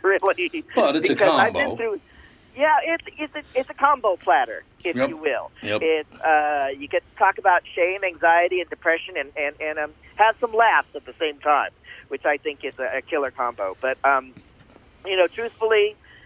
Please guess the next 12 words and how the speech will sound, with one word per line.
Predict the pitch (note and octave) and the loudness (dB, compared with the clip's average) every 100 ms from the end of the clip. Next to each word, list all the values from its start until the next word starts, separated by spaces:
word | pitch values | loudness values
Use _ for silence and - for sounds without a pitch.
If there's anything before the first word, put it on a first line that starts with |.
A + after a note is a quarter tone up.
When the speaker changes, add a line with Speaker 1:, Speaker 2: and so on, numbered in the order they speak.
| - - | -10 -4
Speaker 1:
I | D3 - | -4 -4
think | F#3 F3+ - | -6 -6 -4
that | E3 C3 | -4 -4
we're | D3 D3+ - | -4 -2 2
all | D3 D#3+ F3 | 4 4 2
going | - F3 E3+ E3+ - | 2 0 -2 -6 -10
through, | E3 E3 | -10 -6
this | F#3 F#3+ | -8 -8
has | E3 | -8
been | F3+ D#3+ | -8 -6
the | D3 | -6
weirdest, | C3+ D#3 E3+ F#3+ | -4 -2 -2 -6